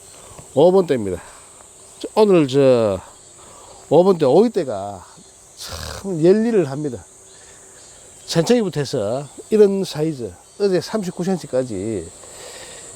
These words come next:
연달아 지금 저 세 마리가 나와주네요.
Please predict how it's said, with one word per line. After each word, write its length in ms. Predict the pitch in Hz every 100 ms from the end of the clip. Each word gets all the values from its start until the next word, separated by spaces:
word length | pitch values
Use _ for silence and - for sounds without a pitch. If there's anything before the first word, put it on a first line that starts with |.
| -
연달아 540 | 151 170 214 170 98 -
지금 300 | - 147 123
저 160 | 113 104
세 360 | - - 208
마리가 420 | 208 208 202 175 170
나와주네요. 460 | 113 95 87 78